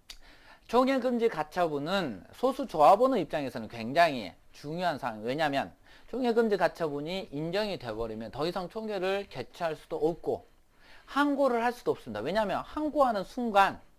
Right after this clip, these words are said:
총회 일자는 지나버리기 때문에 항고는 각하당할 수밖에 없습니다. 결국,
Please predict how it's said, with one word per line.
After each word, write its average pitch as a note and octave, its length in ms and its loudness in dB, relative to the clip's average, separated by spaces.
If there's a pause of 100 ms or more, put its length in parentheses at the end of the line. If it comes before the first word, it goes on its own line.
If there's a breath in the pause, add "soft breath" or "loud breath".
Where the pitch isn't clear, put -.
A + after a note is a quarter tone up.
(460 soft breath)
총회 C#4 300 0
일자는 F3 460 0
지나버리기 F3+ 580 0
때문에 D3 300 -4
항고는 A3+ 840 -2
각하당할 G#3 600 0
수밖에 B2+ 420 -4
없습니다. G#2 460 -8 (720 loud breath)
결국, G3+ 520 4